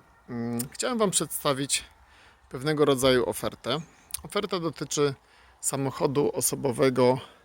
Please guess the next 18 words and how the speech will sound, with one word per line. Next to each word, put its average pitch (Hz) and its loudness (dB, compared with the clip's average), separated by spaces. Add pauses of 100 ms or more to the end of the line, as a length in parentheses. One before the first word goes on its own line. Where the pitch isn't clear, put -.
(200)
marki 131 -2
Volkswagen. 131 4 (1600)
Yy, 127 -2
marka, 226 2
która - 2
jest 131 2 (920)
znana 147 4
i - -2
lubiana. 151 2 (720)
Samochód 202 -2
ma 170 -2
silnik 143 -2
czterocylindrowy, 147 0
jeden 131 2
cztery 123 -4
w 117 -10
benzynie, 165 -2 (640)
Lupo. 180 2